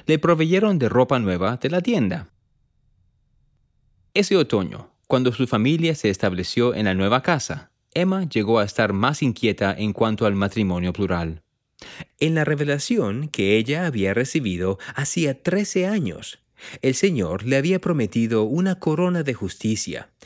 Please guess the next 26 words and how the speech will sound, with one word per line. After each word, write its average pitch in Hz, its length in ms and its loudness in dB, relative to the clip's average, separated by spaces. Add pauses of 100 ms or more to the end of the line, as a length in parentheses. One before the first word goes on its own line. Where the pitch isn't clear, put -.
si 151 280 2
ella 104 400 0
honraba 98 440 -2
sus - 200 -8
convenios 92 640 -2 (180)
y 139 120 -2
guardaba 131 560 -2
los 123 180 -6
mandamientos 101 840 -2
continuamente. 92 1000 -4 (1000)
"Y 101 100 -2
si 92 140 -4
no 92 240 0
haces 113 280 -2
esto", - 600 -6 (420)
había 107 240 4
dicho 107 240 0
el 98 60 -2
Señor, 85 440 -2 (640)
"no 131 240 0
podrás 127 400 2
venir 101 380 0
a 82 80 -2
donde 82 240 -2
yo 85 160 -2
estoy." 80 540 -8